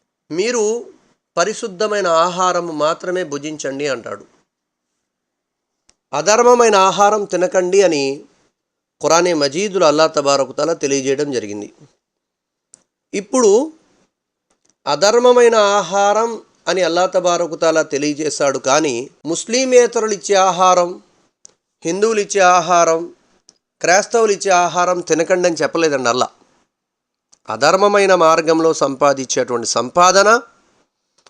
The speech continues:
అధర్మమైన మార్గంలో వచ్చేటువంటి ఆహారం మీరు తినకండి అన్నాడు. అంతే. ముస్లిమేతరులు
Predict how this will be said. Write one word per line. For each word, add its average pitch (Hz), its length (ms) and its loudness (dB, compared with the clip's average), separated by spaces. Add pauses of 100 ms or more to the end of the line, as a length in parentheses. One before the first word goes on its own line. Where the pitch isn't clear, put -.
(140)
అధర్మమైన 214 680 2
మార్గంలో 185 560 2
వచ్చేటువంటి 147 500 -2
ఆహారం 196 460 2
మీరు 202 140 2
తినకండి 139 460 -2
అన్నాడు. 120 320 -4 (280)
అంతే. 156 300 0 (360)
ముస్లిమేతరులు 190 800 -2